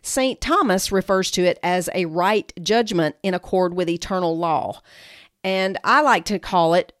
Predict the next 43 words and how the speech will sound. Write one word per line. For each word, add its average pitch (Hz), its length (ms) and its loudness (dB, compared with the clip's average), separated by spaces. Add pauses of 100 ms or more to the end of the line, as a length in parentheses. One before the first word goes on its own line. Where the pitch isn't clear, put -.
(220)
seeing 254 460 -2
things 208 320 -2
the 196 100 -2
way 185 200 2
God 170 260 2
sees 196 300 -2
them, 147 240 -2
or 165 160 -4
having 208 420 -2
God's 180 340 2
perspective. - 880 -4 (420)
And 190 200 -2
there 208 160 4
are 196 240 2
three 285 440 0
main 254 360 2
types 208 420 -2
of 170 140 -2
bi-, 190 180 2 (160)
biblical 190 420 2
wisdom. 165 440 -2
There's 180 240 -2
the 180 260 -4
art 190 260 4
of 269 140 -2
living, 208 680 0
which 202 180 -2
is 208 100 -2
a 220 60 0
practical 214 640 -4
wisdom. 165 480 -2 (260)
That's 220 180 -4
the 277 80 -4
kind 269 200 0
of 214 100 -2
learning 220 320 -2
that 175 120 -2
can 202 100 -4
only 196 240 0
be 180 160 0
obtained 185 360 -4
by 165 140 0
experience. 143 800 -4